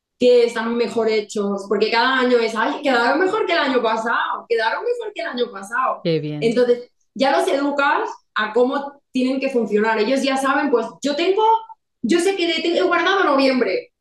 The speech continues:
Speaker 1: Pues, vale, yo ya sé que para agosto ya tengo que empezar a mirar tejidos, porque los
Speaker 2: Sí.
Speaker 1: tejidos me de la mañana, los tejidos son unos meses, entre que los pides, comparas,
Speaker 2: Sí,
Speaker 1: etcétera.
Speaker 2: sí, antes no llegan, y, y después de la pandemia aún más.
Speaker 1: Sí, sí, bueno, depende qué sitio, depende qué sitio, de-, hay otros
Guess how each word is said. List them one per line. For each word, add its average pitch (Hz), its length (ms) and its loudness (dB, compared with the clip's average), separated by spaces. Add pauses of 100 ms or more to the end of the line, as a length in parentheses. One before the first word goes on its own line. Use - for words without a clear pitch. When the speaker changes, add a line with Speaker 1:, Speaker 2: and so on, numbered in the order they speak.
(280)
Speaker 1:
Pues, 247 400 2
vale, 269 300 0
yo 302 100 -8
ya 339 220 -2
sé 370 180 -4
que 311 120 -6
para 233 240 0
agosto 311 420 0 (100)
ya - 80 -2
tengo 302 180 0
que 277 60 -2
empezar 285 260 -2
a 269 40 0
mirar 240 260 0
tejidos, 190 680 -4
porque 202 180 0
los - 80 0
Speaker 2:
Sí. 220 80 -4
Speaker 1:
tejidos 240 260 4
me 320 100 0
de 277 100 2
la 220 160 0
mañana, 240 520 0
los - 80 -20 (100)
tejidos 233 180 -2
son 294 120 -6
unos 220 160 -2
meses, - 520 -8
entre 202 180 -4
que 196 60 2
los 196 180 -4
pides, 220 360 -4
comparas, 202 600 -2
Speaker 2:
Sí, 208 60 -2
Speaker 1:
etcétera. 190 360 2
Speaker 2:
sí, 180 240 0
antes 170 280 -2
no 165 120 0
llegan, 165 320 0
y, 175 220 0
y 180 160 -4
después 170 300 0
de 185 40 4
la 185 100 2
pandemia 180 320 2
aún 160 120 2
más. 156 320 -2 (1000)
Speaker 1:
Sí, 214 180 0
sí, 240 280 2
bueno, 220 160 2
depende 220 300 2
qué 311 80 -2
sitio, 196 480 0
depende 220 260 2
qué 247 80 2
sitio, 254 400 2 (300)
de-, 214 280 0
hay 220 200 2
otros 262 260 0